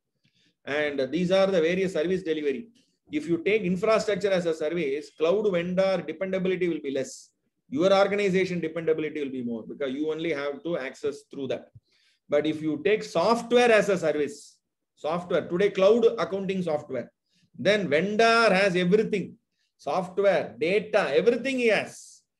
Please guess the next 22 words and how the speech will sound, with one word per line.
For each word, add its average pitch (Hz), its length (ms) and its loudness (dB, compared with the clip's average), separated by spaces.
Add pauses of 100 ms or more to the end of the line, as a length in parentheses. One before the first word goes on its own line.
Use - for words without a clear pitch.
(320)
You 202 340 -4
only 220 300 0
have 226 200 2
to 214 80 4
invest 214 300 0
small 202 340 0
amount 202 300 -4
with 180 160 -6
respect 175 340 -2
to 180 60 -2
laptop 170 480 -4
or 160 160 -2
desktop. 143 280 -6
Now 180 160 -2
desktop 190 460 2
and 214 140 -2
all 226 80 2
have 202 100 4
become 190 240 -4
thing 196 180 -6
of 180 160 -4
past, 147 340 -8